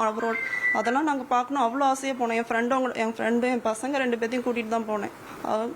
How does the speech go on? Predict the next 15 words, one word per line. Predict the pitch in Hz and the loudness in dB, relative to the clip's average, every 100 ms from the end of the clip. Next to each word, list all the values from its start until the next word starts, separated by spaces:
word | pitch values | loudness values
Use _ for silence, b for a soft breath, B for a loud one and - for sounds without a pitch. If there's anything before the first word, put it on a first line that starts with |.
| - - - | -12 -18 -4
ஃபோட்டோஸ்லாம் | 262 262 269 262 247 240 | 0 2 0 0 0 0
எடுத்தோம், | 233 226 214 | 0 -4 -4
செல்ஃபி | 233 254 262 269 | 0 0 2 0
எடுத்துக்கிட்டோம், | 226 226 226 - - - | 0 -2 -4 -4 -8 -4
எல்லாமே | 226 262 294 302 | -2 2 2 2
அங்க | 240 | 0
டான்ஸ் | 220 233 269 285 247 | 2 2 2 2 0
ஆடி | 233 | 2
எல்லாம் | 226 269 302 220 - | 2 2 0 -2 2
ஆட்டம் | 220 247 277 240 | 2 2 0 0
பாட்டம் | 240 254 | 0 0
எல்லாம் | 262 277 | 0 0
கொண்டாடிட்டு | 247 277 277 254 247 | 2 4 2 0 0
தான் | 214 | 0
இருந்தோம். | 208 - | -4 -10